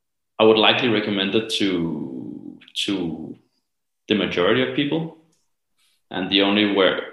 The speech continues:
person I wouldn't recommend it to was, as I said, the person who wants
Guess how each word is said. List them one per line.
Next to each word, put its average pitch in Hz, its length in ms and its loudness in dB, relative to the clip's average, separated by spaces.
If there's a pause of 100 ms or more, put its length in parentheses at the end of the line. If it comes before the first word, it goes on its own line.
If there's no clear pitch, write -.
person 90 260 -2
I 90 60 0
wouldn't 92 280 -2
recommend 87 400 -4
it - 100 -10
to 87 220 -2
was, - 720 -2 (180)
as 92 140 -4
I 85 80 -6
said, - 260 -6
the - 80 -8
person 87 380 -6
who 92 80 -8
wants 92 260 -2